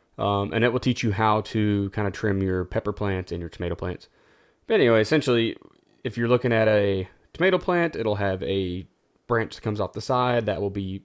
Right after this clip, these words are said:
leaves. And then it'll have one at the forty-five degree angle. And that is actually another main branch. And so what you're supposed to do is allow, like, two to three of those total of the main branches on all of your tomato plant. And that's it.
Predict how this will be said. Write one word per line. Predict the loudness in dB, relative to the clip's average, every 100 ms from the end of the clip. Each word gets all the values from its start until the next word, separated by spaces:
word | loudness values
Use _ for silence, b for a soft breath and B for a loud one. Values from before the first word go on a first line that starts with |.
| -6
leaves. | -2 -2 -2 -6 -12 b b b b
And | 0
then | 4
it'll | 4
have | 2 2
one | 2 0
at |
the | -4
forty-five | -6 -4 -2 -2 -2
degree | -2 0 0
angle. | 0 0 -2 b b b
And | -2 2
that | 4
is | 4
actually | 2 2 2
another | 2 0 2 0
main | 0 -2 -2 -4
branch. | -6 -8 -12 -20 -20 _ _ _ _ _ _ _
And | -2
so | -2
what | -2
you're | -2
supposed | -2 -2
to |
do | 0 2 2 0
is | -2 -2 -6 -12
allow, | -6 -2 0 0 0 -2 -8
like, | -16 -18
two | -6 -2 0
to | 0
three | 0 2
of | 4
those | 2 -2
total | 2 4 4 0 -2
of | -4
the | -2
main | -2 -2
branches | -4 -6 -8
on | -8 -8
all | -2 2 2
of | 0
your | -4
tomato | -4 -6 -6
plant. | -8 -14 _ _
And | -8
that's | -6
it. | -6 -8